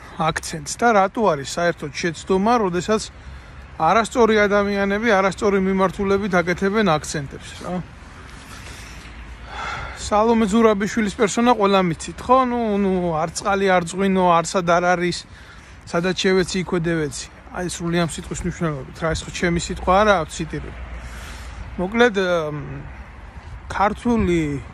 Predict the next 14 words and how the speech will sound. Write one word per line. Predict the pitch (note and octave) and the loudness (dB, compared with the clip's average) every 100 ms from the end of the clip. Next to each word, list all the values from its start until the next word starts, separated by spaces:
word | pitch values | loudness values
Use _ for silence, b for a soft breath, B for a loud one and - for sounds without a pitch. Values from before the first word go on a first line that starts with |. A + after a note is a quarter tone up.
| - - B B B - | -18 -20 B B B -2
საზოგადოების | - F#3+ G3+ G3+ G3+ G3 G#3 F3+ E3 | 2 2 2 4 4 4 4 2 -2
და | D3+ | -4
ქართველი | - - F#3+ F#3 - G3+ E3+ | -2 0 0 0 2 2 4
ერის, | D#3 D#3+ F#3 G3+ F3+ E3+ - - | 2 4 6 6 4 -2 -6 0
ბედის | F3 G3 D#3+ F3+ | 4 6 4 0
სალაპარაკო, | - F#3+ F#3 F#3+ F#3+ G3 G3 F#3+ F#3+ | 0 2 4 4 4 4 4 4 2
რომ | E3 C3 B B B B B B - | 2 -2 B B B B B B 2
ამ | F#3 G3+ | 2 4
მშობლიური | - G3 F#3 G3+ G3+ G3 F#3 E3 F#3 | 2 2 4 2 4 4 4 4 4
ენის | G3 F3 - | 4 2 0
არმცოდნე | C#3 E3 G3+ G3 - G#3+ E3 F3 D3 | 2 2 4 0 4 4 4 0 0
ქაჯის | - F#3+ F#3+ F3 D#3 - - B B B B B B - - - - | 2 2 4 0 -4 -6 -10 B B B B B B -18 -16 -16 -10
საქმე | - G#3 G#3+ A3 F#3 D#3 | 0 2 2 2 0 4
გახდა, | G#3 C4+ C4 G#3 | 4 4 2 2